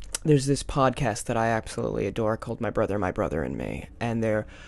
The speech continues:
a, um, an advice podcast, but they're, they're improvised, like, they do very bad advice, but sometimes every once in a while, like, they will advise people actually well, and most of the time is pe-, it's a lot of, like, social anxiety stuff,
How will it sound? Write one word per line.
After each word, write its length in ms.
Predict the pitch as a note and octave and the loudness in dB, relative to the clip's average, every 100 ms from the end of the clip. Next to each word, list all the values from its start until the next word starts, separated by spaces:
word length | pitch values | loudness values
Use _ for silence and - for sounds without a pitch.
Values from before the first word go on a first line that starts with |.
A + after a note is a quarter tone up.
| - - - - | -18 -16 -16 -2
a, 760 | C#3+ C3 B2+ A#2+ A#2 A2+ A2 G#2+ | 4 6 6 4 2 0 0 0
um, 280 | A2 G2+ G#2 | 0 -2 2
an 120 | C3 | 4
advice 360 | C3+ B2+ A2+ | 6 6 4
podcast, 600 | - A#2+ F#2+ - G2+ - | 2 2 2 2 -2 0
but 100 | A#2+ | -2
they're, 300 | G#2+ A2+ A2+ - | 0 0 0 -4
they're 300 | - D#3 D3+ | -2 8 10
improvised, 480 | B2+ B2+ A#2 A2+ G#2+ | 10 6 4 4 6
like, 120 | C#3+ | 6
they 140 | C#3+ D#3 | 8 8
do 160 | C#3+ | 8
very 300 | C#3+ D3 C3+ | 10 12 12
bad 260 | B2 G#2+ D#2 | 10 6 4
advice, 400 | D#2 - C2 - | 0 -2 -4 0
but 160 | - D3 | 2 6
sometimes 380 | F#3+ F#3+ E3 | 8 10 10
every 180 | D3+ C3 | 10 8
once 220 | C3+ C3 | 6 4
in 80 | C#3 | 4
a 20 | |
while, 240 | C3 A2+ A2 | 4 4 2
like, 320 | B2 A2+ - | 2 2 0
they 280 | - C3+ C3 | -2 4 4
will 320 | A#2+ B2+ A#2 - - - | 6 6 4 0 -10 -4
advise 380 | B2 A#2+ A#2+ A#2+ | 0 2 2 0
people 300 | - B2+ - | -2 0 2
actually 320 | A2 - G#2+ | 2 0 0
well, 460 | F2+ A2+ C3 C#3+ D#3+ | 2 6 8 8 6
and 160 | C3 | 4
most 180 | B2+ C3 | 4 4
of 60 | - | 2
the 80 | C3+ | 0
time 340 | B2+ B2 A#2 | 2 2 2
is 220 | A2 - - - - - - - - - - - - - - - - | -2 -4 -12 -16 -16 -18 -18 -18 -20 -20 -20 -20 -20 -20 -20 -18 -2
pe-, 140 | - F3+ | 4 4
it's 360 | E3 D3 - | 4 2 2
a 40 | C#3+ | 2
lot 180 | C#3+ | 4
of, 80 | B2 | 4
like, 180 | A#2 - | 0 0
social 360 | - B2 - C3+ | 4 4 6 6
anxiety 480 | C3 C#3 C#3+ C#3+ | 6 6 6 6
stuff, 480 | D3 - D3+ D3 - | 4 6 6 6 0